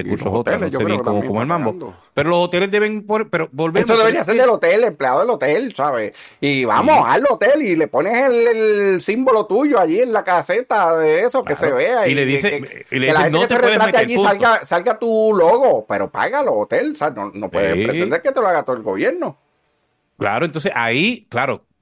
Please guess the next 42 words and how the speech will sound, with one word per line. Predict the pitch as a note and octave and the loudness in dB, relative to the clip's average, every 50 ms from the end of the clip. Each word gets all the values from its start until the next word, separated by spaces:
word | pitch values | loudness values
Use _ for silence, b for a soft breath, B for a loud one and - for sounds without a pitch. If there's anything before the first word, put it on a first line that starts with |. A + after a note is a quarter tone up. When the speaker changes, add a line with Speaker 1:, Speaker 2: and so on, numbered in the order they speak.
| _ _ - | _ _ -4
Speaker 2:
o-, | A2+ C#3 - - | -4 -4 -4 -6
lo-, | A2 G#2+ A2+ C#3 F3 E3 | -8 -4 -2 -2 -2 0
todo | - F#3+ A3 A#3+ | 0 0 0 0
el | A3+ | 0
mundo | A#3 A#3+ G#3+ G3 | -2 -2 -2 0
debería | D3+ C3 A#2+ B2+ C3+ C3+ - | 0 0 -2 -2 -4 -6 -6
aprender | - C#3+ - B2+ A#2+ A#2+ B2 A#2 | -6 -6 -6 -6 -4 -4 -4 -4
a | A#2 | -6
nadar, | G#2+ F2+ D#2 C#2 - _ _ _ _ _ _ _ _ | -6 -8 -8 -8 -10 _ _ _ _ _ _ _ _
pero | D#3 D3 D3 C#3+ C#3+ C#3 B2+ - _ _ _ _ _ _ _ _ _ _ | -4 -2 0 0 0 -2 -4 -6 _ _ _ _ _ _ _ _ _ _
Speaker 1:
Si | - - F#3 | -4 -2 0
los | F#3+ F3+ F3 | 2 2 2
Speaker 2:
ese | |
Speaker 1:
hoteles | F3 F#3 E3+ A3 A3 | 2 2 2 2 2
Speaker 2:
no | F#3+ A3+ | 2 4
te | A3+ A#3+ | 4 4
Speaker 1:
pagan | |
Speaker 2:
va | A3 G3 | 4 2
a | |
Speaker 1:
guardia | A3 G#3+ A3 A3 | 2 2 2 2
de | G3+ | 2
Speaker 2:
resolver | G#3+ G3 | 2 0
el | F#3+ F#3+ | 0 2
Speaker 1:
seguridad | F#3 F3+ F#3+ F#3 G3 G3 | 2 2 2 4 2 2
Speaker 2:
problema. | G3 G3 - | 0 -2 0
Speaker 1:
dentro | F#3+ F#3 F3+ | 2 2 2
de | F3 | 2
la | F3 - | 2 0
facilidad | - D#3+ - E3 D#3 D#3 D3+ C#3 C#3 C3 | -2 -4 -4 -4 -2 0 0 0 0 0
de | A2 G#2+ | -2 -2
ellos, | B2+ - E3 - | -2 -2 -2 -2
pues | - D#3 - | -4 -6 -4
que | - A#2 A2+ G#2+ | -4 -4 -6 -4
se | - A#2 | -4 -6
imaginen | G#2+ G2+ A2 D#3 B3 A#3 | -4 -4 -4 -4 -4 -4
que | G#3 E3 | -4 -2
sea | - F#3+ | -2 -4
el | A3 | -2
guardia | G#3 G#3 G3+ A3 G#3 | -2 -2 -2 -2 -2
de | |
seguridad | - G#3 G3+ G3 G3 F#3+ F#3+ F#3 F#3 | 0 -2 0 0 0 0 0 0 0
de, | G3 F3+ F#3 F#3+ E3 D#3 D3 C#3+ C3+ B2+ B2 b | 0 0 0 0 0 0 0 0 0 -2 -4 b